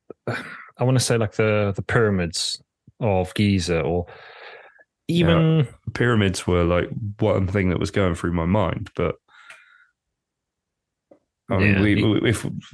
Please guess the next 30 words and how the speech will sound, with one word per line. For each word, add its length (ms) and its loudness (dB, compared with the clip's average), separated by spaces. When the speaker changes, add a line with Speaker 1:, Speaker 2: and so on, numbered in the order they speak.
Speaker 2:
if, 200 -4
you 180 -2
know, 180 2
if 140 -4
need 280 2
be, 240 0
we, 280 0
we 140 2
would 260 0
be 120 0
able 160 -2
to 40 -2
make 240 -2
pyramids 580 -4
again. 200 -6
Stonehenge? 680 0
What 80 -4
about 160 0
Speaker 1:
Yeah, 220 4
but 180 2
Speaker 2:
Stonehenge? 180 -10
Speaker 1:
this, 160 2
this, 240 0
I 120 2
think 360 0
what, 520 -2
what 120 2
I'm 120 2
trying 440 0
to 440 0